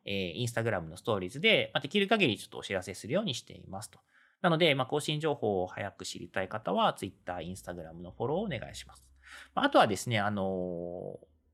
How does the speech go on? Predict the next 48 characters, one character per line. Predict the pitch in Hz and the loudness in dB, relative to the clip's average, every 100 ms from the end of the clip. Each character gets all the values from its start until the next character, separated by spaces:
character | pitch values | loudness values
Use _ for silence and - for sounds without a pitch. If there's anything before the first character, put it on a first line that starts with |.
| - | -2
Apple | - 202 | 2 4
Podcast | 208 208 226 220 143 | 4 2 2 2 0
と | 113 | -2
か | 90 - | -4 -4
Spotify | - - 180 139 117 85 | -2 0 2 4 4 2
を | 78 | -2
使 | - 107 | -2 2
わ | 101 | 2
れ | |
て | 98 | 0
い | 107 | -2
る | |
方 | 107 101 107 | -2 0 0
が | 82 | 0
多 | 98 113 | 2 0
い | - | 0
と | 80 | -4
思 | 110 | -6
う | 92 | -8
ん | |
で | 82 | -12
す | - | -14
け | - | -12
れ | |
ど | - 165 | -6 -2
も、 | 220 123 - - | 0 -2 -6 -2
あ | 139 | 2
の、 | 127 113 107 - | 4 2 0 2
番 | 160 208 | 4 6
組 | 208 202 - _ _ - | 4 2 -2 _ _ -2
自 | 208 | 2
体 | 131 82 | 2 2
を | 120 87 | 0 2
フ | 196 | 4
ォ | |
ロ | 139 | 4
ー | 98 | 2
し | |
て | - | -4
い | |
た | 80 | -10
だ | 90 - | -12 -10
く | |
と、 | - 226 131 - _ _ _ | 2 4 4 0 _ _ _
あ | 180 | 0
と | 139 | 0
そ | 113 | -2
の | 90 87 | -4 -6